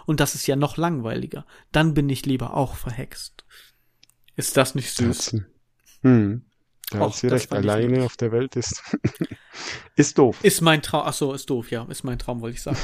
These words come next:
Speaker 1: <laughs> Ähm, <laughs> I am Legend. Nein, das, nein. <laughs> Ich hasse Menschen. Ähm, <laughs> auf jeden Fall war noch eine andere Auffahrt nicht von Unkraut befreit und sie ist tatsächlich dahin gegangen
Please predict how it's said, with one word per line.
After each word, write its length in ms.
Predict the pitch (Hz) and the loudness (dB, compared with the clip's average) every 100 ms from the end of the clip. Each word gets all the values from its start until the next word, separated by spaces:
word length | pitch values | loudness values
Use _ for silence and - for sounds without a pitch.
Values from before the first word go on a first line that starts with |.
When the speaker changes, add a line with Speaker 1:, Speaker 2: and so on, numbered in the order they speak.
| - | -6
Speaker 1:
<laughs> 180 | - 147 | -8 2
Ähm, 140 | 175 160 - 277 | 6 10 10 10
<laughs> 400 | 202 175 226 - | 6 6 6 6
I 200 | 156 147 | 8 8
am 80 | 143 | 8
Legend. 380 | 139 120 - - 156 - 202 - | 4 4 2 2 0 0 -4 -4
Nein, 440 | - 95 123 123 98 | 0 4 6 6 6
das, 220 | 139 - | 2 4
nein. 220 | 131 117 - - - - | 2 0 -4 -2 0 4
<laughs> 240 | 190 214 - 143 135 98 143 - - 123 - 160 | 6 4 2 0 2 4 4 2 4 2 4 0
Ich 160 | - | 0
hasse 200 | 123 127 | -2 0
Menschen. 320 | 113 113 - - - - - - | -2 -2 -4 -6 -6 -6 -2 6
Ähm, 360 | 175 170 160 - - 190 175 | 8 8 4 2 6 10 10
<laughs> 400 | 302 - 370 - | 10 6 4 4
auf 180 | - 190 | 4 6
jeden 260 | 196 214 220 | 8 6 6
Fall 260 | 180 190 220 - 139 - | 4 4 -2 -6 -8 4
war 160 | 156 | 6
noch 340 | 156 180 240 - | 8 6 6 4
eine 340 | 202 226 233 | 4 6 6
andere 380 | 165 175 156 151 | 6 6 6 4
Auffahrt 440 | 160 170 - 170 160 | 6 6 4 0 2
nicht 240 | - - | 2 0
von 160 | 165 190 | -2 2
Unkraut 360 | 220 - 147 | 2 2 0
befreit 400 | 131 - 143 160 | -2 -4 -2 0
und 120 | 175 | -2
sie 140 | 131 156 | 0 -2
ist 160 | - | -2
tatsächlich 520 | 139 - - 226 285 - | -6 0 2 2 -2 0
dahin 280 | 156 160 | 2 2
gegangen 360 | 156 147 151 | 0 -2 -2